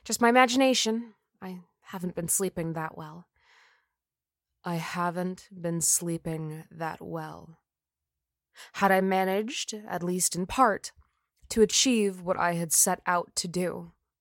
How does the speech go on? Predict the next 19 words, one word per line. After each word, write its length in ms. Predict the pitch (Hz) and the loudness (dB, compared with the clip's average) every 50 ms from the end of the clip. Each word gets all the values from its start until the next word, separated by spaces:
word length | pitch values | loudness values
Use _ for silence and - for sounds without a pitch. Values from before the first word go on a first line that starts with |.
| _ _ _ _ _ _ _ _ _ _ _ _ _ _ _ _ - - - - - - | _ _ _ _ _ _ _ _ _ _ _ _ _ _ _ _ -20 -20 -18 -8 0 4
I 80 | 214 | 4
wasn't 440 | 214 202 240 277 269 269 277 254 - | 6 8 8 8 8 8 4 2 0
sure, 600 | - - - - 339 339 277 202 175 165 160 165 | -2 -2 0 0 2 4 4 4 4 2 0 -4
but 260 | 160 160 156 - - | -4 -6 -10 -8 -6
now 500 | 180 180 185 196 214 208 185 175 170 160 - - | -2 0 2 2 4 4 4 2 0 -2 -4 -8
it 140 | 160 147 - _ | -12 -14 -12 _
didn't 360 | - 180 196 233 254 247 - _ - | -4 -2 0 0 0 -2 -4 _ -10
really 480 | 190 190 180 185 185 190 196 196 196 | -8 -4 -2 0 0 2 2 2 2
matter. 680 | 190 185 180 175 175 175 165 156 - - - 180 170 _ _ _ _ _ _ _ _ _ _ _ _ _ _ - | 2 2 2 2 2 0 0 -2 -6 -8 -14 -16 -16 _ _ _ _ _ _ _ _ _ _ _ _ _ _ -6
I 140 | - - 190 | -4 -2 -2
had 600 | 202 196 190 185 202 202 190 175 170 160 175 - - _ | -2 -4 -4 0 2 2 4 2 2 -2 -6 -10 -10 _
my 340 | - 180 170 165 165 165 170 | -8 -6 -2 -2 -2 -2 -4
proof. 600 | - - - - 190 160 156 170 - - - _ _ _ _ _ _ _ _ _ _ _ _ _ _ _ _ _ _ _ _ _ _ _ _ _ _ _ _ _ _ _ _ | -6 -8 -8 -6 -4 -4 -6 -8 -10 -14 -20 _ _ _ _ _ _ _ _ _ _ _ _ _ _ _ _ _ _ _ _ _ _ _ _ _ _ _ _ _ _ _ _
For 140 | - - | -4 2
the 80 | 208 233 | 4 6
next 320 | 240 262 - - - - _ _ | 6 6 6 6 4 4 _ _
two 220 | - - 254 277 285 | 0 2 4 4 4
weeks, 500 | 269 247 202 185 - - - - - - - _ - | 4 2 2 0 0 2 2 4 2 2 0 _ 4
I 440 | 202 196 196 202 202 202 202 202 | 6 6 8 8 6 4 2 -2